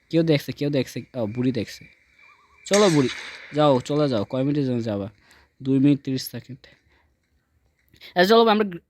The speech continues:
আহ, বুড়িটাকে মারি দিচ্ছি, আমরা তো এখন গ্র্যান্ডপাকে মারতে হবে। চলো আমরা এই এমোটা নিয়ে নিই। এমো কই আছে? এই যে এখানে এমো আছে। চ-, let's go guys।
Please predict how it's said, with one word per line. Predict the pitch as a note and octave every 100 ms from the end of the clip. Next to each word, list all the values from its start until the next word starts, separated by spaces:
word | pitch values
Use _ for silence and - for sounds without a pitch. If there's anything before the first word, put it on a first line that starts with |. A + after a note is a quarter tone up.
| E3
আহ, | D3+
বুড়িটাকে | D3+ D#3+ G3 F#3+
মারি | D3+ D3
দিচ্ছি, | D3+ D#3
আমরা | D3 D#3+
তো |
এখন | D#3+ D3+
গ্র্যান্ডপাকে | C#3 D3 E3 D#3+
মারতে | C3+ B2 C3+
হবে। | B2+ D3 F3+ _ _ _ _ _ _ _ _ _ _ _ _ _ _ _ _ _ _ _
চলো | -
আমরা | C3 C#3
এই | C#3
এমোটা | C#3 C3 D3
নিয়ে | C3 B2
নিই। | C3+ C3
এমো | B2 -
কই | A#2
আছে? | - A#2+
এই |
যে | A#2+
এখানে | A#2 C3
এমো | A#2+ A#2+ B2
আছে। | - D3+ - _ - - _ _ -
চ-, | - _
let's | F3 F3
go | F3+ G3+ F3+
guys। | E3